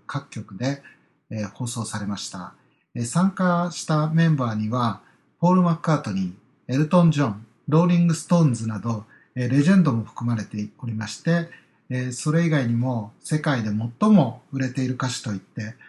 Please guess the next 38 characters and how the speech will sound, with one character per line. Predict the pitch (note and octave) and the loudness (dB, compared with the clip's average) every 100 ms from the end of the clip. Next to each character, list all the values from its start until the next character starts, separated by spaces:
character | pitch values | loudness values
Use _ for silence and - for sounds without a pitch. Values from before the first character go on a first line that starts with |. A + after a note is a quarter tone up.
| _ _ A#2+ | _ _ -8
え | |
ー、 | A2+ | -6
過 | - | -2
言 | A#2+ C#3+ | 0 0
で | C#3 | 0
は | |
な | A#2+ A#2 | -2 -2
い | |
と | A2+ | -4
思 | G#2+ | -6
う | G#2 | -6
ん | |
で | G2 | -8
す | - | -12
け | A2 | -10
れ | |
ど | G#2+ | -4
も、 | A2+ D3 D3 - _ - | -2 -2 -4 -10 _ 0
テ | D#3+ | 2
イ | |
ラ | D#3+ D#3 | 2 0
ー・ | |
ス | - | 0
ウ | D#3 | -2
ィ | |
フ | D#3 - | -2 -2
ト | D#3 | 0
な | D3+ | 2
ど | E3 | 4
も | G#3 G#3+ - _ | 4 4 -2 _
参 | - B2+ | -8 -8
加 | A2+ | -6
し | - | -10
て | A2+ | -10
お | G#2+ | -10
り | G2 | -10
ま | F#2+ - | -10 -12
す。 | - - | -14 -16